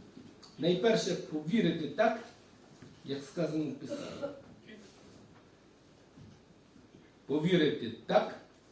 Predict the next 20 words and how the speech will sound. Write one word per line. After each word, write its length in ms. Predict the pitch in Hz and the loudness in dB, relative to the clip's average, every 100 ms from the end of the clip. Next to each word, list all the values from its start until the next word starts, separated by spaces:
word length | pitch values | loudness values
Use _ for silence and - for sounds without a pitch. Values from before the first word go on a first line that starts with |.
| - - | -20 -6
як 220 | 123 117 | -4 -4
сказано 440 | - - 131 127 117 | -8 -8 -6 -4 -6
в 140 | 117 | -8
Писанні. 420 | - - - - - - - - - - - - - - - - - - - - - - - - - - - | -12 -18 -20 -20 -20 -20 -20 -20 -20 -20 -20 -20 -20 -20 -20 -20 -20 -20 -20 -20 -20 -20 -20 -20 -20 -20 -10
По-друге, 480 | - 196 254 202 - | 2 8 12 12 10
просить 400 | - 160 240 262 | 6 2 2 6
Господа, 560 | 175 190 - 139 120 101 - - - | 8 6 4 -2 -6 -8 -12 -20 -14
щоб 120 | 156 135 | -8 -6
Господь 460 | 147 - 240 - - | -6 -2 4 4 4
послав 560 | 165 170 185 175 - - 127 123 | -2 0 2 2 2 -8 -14 -6
дух 120 | 175 - | -6 -4
покаяння 580 | 165 - 160 160 127 - | -6 0 2 4 2 -2
в 120 | - | -6
серця 320 | - - 101 | -14 -14 -12
наші. 320 | 92 85 85 - - - - - - - - - - - - - - - - - - - - | -12 -12 -14 -20 -20 -20 -20 -20 -20 -20 -20 -20 -20 -20 -20 -20 -20 -20 -20 -20 -20 -20 -20
Хто 240 | - - 185 - | -6 -2 0 4
сьогодні 360 | 208 220 180 | 4 6 2
ще 400 | - 196 196 - - | 0 0 2 0 -4
не 180 | 143 147 | -4 -4
вірить, 400 | 147 175 170 | -2 0 0